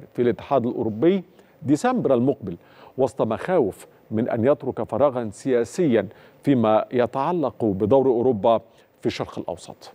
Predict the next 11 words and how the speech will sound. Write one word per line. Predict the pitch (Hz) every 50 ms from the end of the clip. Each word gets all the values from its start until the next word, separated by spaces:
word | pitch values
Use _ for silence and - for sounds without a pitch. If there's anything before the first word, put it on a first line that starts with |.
| _ _ _ _ _ _ _ _ _ _ _ - - _ _ _
استمرار | - - - 117 107 110 131 127 107
الجرائم | 101 98 92 107 127 156 120 110 107
الإسرائيلية | 104 - - 101 - - 113 120 104 120 120 139 135 120 104
في | 98 - -
المنطقة | 117 101 110 113 - - 170 - - 135 113 - - _ _ _ _
من | 131 143
المؤكد | 165 170 180 - 185 214 - - - 110 101 -
أنه | 113 123 127 123 110 113 113 107 - _
سيؤدي | - - - 170 160 151 151 - 143 165 131 107 95 104 104 101 - -
إلى | 127 123 135 131
تآكل | 127 - - - - 180 196 202 196 - - 143 127 120 117